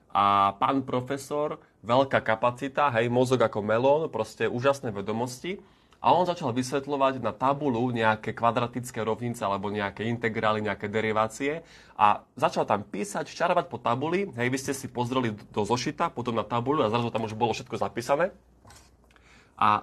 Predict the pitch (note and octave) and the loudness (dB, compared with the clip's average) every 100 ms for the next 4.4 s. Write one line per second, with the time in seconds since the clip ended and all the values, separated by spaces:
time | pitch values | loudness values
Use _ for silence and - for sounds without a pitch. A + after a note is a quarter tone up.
0 | - C#3+ C3 B2+ A#2 A2+ - G#2+ A2 - | -4 -4 -2 0 -2 -2 -4 -6 -6 -6
1 | - G#2+ D3+ G3+ G3+ A2+ - _ _ _ | -4 -4 -2 -4 -4 -6 -8 _ _ _
2 | _ _ - A2+ A2+ A2+ A2+ C#3 D3 - | _ _ -6 0 2 0 0 0 0 -4
3 | E3 D#3 C3+ B2+ C3 C#3 B2+ A#2+ B2 B2 | -8 -8 -4 -4 -2 -2 -4 -4 -2 0
4 | A#2+ A2+ A2+ | 0 -2 0